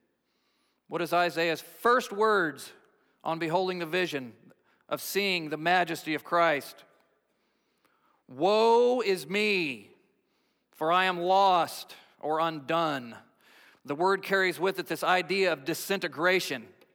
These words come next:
It's a kind of a meltdown he's having. It's very strong language.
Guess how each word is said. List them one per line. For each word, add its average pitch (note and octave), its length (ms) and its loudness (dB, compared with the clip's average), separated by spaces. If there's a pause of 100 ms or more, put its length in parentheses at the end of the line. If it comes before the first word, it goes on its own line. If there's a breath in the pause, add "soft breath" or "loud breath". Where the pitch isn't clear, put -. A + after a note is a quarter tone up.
(480)
It's - 140 -8
a F3 40 -4
kind G3+ 340 0
of D#3+ 100 2
a D#3 80 4
meltdown D3+ 960 0 (300)
he's C#3 160 -10
having. D3 380 -2
It's A2+ 100 -18
very F#3 360 2
strong G3+ 560 2
language. F#3 640 -2